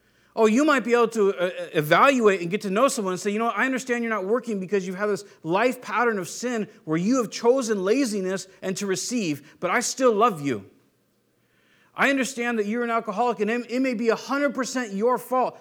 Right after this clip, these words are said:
because you've done nothing in your life to try to not be that, but I can still love you." If Jesus can say of the religious leaders of the day that ultimately would crucify him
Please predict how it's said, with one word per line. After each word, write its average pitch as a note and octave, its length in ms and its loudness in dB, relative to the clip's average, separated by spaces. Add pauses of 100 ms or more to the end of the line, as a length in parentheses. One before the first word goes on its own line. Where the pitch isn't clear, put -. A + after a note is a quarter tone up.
because F#3+ 300 0
you've A#3 140 -2
done G3+ 260 0
nothing C4+ 400 0
in A3+ 80 -4
your G#3 180 0
life G#3+ 300 2 (160)
to G3+ 100 -10
try A#3 140 0
to G#3+ 80 2
not G#3+ 300 0
be B3+ 100 0
that, F#3 220 2 (160)
but G3 100 2
I B3 80 6
can C4 160 -2
still B3 320 2
love A#3+ 300 2
you." B2 180 -4 (760)
If F3+ 180 -2
Jesus C4+ 400 0
can A#3+ 160 -6
say A#3+ 200 2
of A#3 100 2
the G#3+ 80 2
religious A3 500 -2
leaders A#3+ 300 -2
of G#3 100 -2
the F#3 80 -2
day F3+ 380 -2 (160)
that E3+ 120 -2
ultimately A#3+ 420 0
would F#3 120 -2
crucify G3+ 600 -4
him E3+ 140 -6